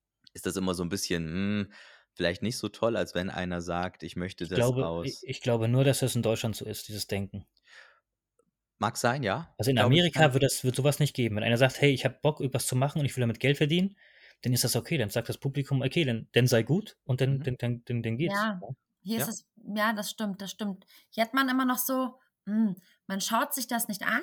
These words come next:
Speaker 3: sondern man sucht immer nach den Fehlern
Speaker 1: Mhm.
Speaker 3: oder nach dem, was nicht so gepasst hat. Und, ähm, das ist schon so ein bisschen typisch in Deutschland im Vergleich zu anderen Orten.
Speaker 1: Definitiv,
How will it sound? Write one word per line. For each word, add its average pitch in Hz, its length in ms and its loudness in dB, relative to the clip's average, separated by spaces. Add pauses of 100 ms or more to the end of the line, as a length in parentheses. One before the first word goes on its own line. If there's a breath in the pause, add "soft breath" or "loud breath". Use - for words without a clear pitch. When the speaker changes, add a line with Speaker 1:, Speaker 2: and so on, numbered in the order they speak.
(140)
Speaker 3:
sondern 226 380 -2
man 214 140 4
sucht 285 180 0
immer 294 220 6
nach 277 200 4
den 262 440 0
Fehlern 285 640 -2 (420 loud breath)
Speaker 1:
Mhm. 92 160 -10
Speaker 3:
oder 262 120 0
nach 247 180 -2
dem, 302 280 -2
was 285 180 0
nicht 277 140 0
so 277 100 -2
gepasst 277 480 -4
hat. 156 200 -4
Und, 185 400 -2
ähm, 180 460 -4 (640)
das 185 180 -6
ist - 260 -2
schon 311 300 -2
so 294 140 -4
ein - 60 -20
bisschen 254 500 -4
typisch - 640 -16
in 175 100 -14
Deutschland - 680 -12
im 214 100 -8
Vergleich 226 480 -2
zu - 140 -4
anderen 220 500 2
Orten. 170 680 -8 (400 loud breath)
Speaker 1:
Definitiv, 120 680 -4